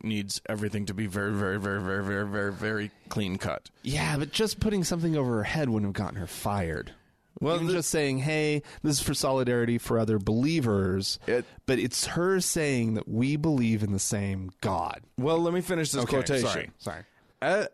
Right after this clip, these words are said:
Speaker 1: so it's talking about their fa-, their, their, uh, faculty and staff. It says, "As they participate in various causes, it is essential that faculty and staff engage in and speak about public issues in ways that faithfully represent the college's evangelical statement of faith."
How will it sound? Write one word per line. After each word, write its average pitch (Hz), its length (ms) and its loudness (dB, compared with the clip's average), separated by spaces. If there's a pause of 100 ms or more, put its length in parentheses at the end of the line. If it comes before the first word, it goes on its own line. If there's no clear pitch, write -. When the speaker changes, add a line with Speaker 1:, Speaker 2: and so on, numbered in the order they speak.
(340)
Speaker 1:
so 127 360 0
it's 120 180 -4
talking 143 280 2
about 127 380 0
their 117 220 2
fa-, 107 380 0
their, 113 260 2
their, 113 500 -2
uh, 107 200 0
faculty 110 460 -2
and 107 120 -2
staff. 87 320 -4
It 104 80 -4
says, 117 180 0
"As 147 280 0
they 180 160 0
participate 185 720 0
in 139 180 0
various 135 380 2
causes, 139 600 0
it 135 140 0
is 131 120 0
essential 214 600 0
that 160 200 -2
faculty 180 500 0
and 156 140 0
staff 135 340 0
engage 143 640 0
in 139 320 0
and 123 240 -2
speak - 360 -2
about 123 340 0
public 147 360 0
issues 131 460 2
in 143 300 -2
ways 165 320 2
that 180 160 -2
faithfully 214 640 0
represent 160 580 0
the 151 80 -2
college's 156 680 0
evangelical 127 760 2
statement 110 520 -2
of 98 120 -6
faith." - 480 -10